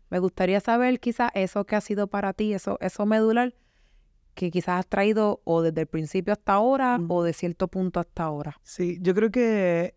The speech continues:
Speaker 2: en, en los negocios también la madurez, ¿verdad? La edad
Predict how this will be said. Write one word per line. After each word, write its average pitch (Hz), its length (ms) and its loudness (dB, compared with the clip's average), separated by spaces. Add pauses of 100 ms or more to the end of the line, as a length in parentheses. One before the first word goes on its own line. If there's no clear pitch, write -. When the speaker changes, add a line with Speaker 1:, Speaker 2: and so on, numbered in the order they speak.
Speaker 2:
en, 165 480 0
en 160 640 -2
los 156 160 -2
negocios 180 640 -2
también 190 600 0 (500)
la 175 140 4
madurez, 151 400 0
¿verdad? 156 320 0
La 156 80 2
edad 156 340 0